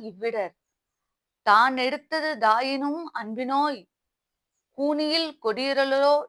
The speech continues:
இவர், போன காரியம் என்னலே புந்தியோய்" என்று கம்பராமாயணத்தில் குறிப்பிடப்பட்டுள்ளது. ஆதலால்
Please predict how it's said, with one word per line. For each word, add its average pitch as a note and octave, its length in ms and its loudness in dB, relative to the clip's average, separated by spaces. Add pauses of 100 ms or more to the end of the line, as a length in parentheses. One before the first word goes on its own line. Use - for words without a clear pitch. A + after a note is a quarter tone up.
(160)
இவர், A3+ 440 0 (840)
போன C#4+ 400 4
காரியம் C4+ 600 -4 (320)
என்னலே B3+ 440 0 (100)
புந்தியோய்" B3 640 -2 (640)
என்று A3 360 -6
கம்பராமாயணத்தில் A3 920 -4 (260)
குறிப்பிடப்பட்டுள்ளது. F#3 880 -10 (800)
ஆதலால் G#3+ 540 2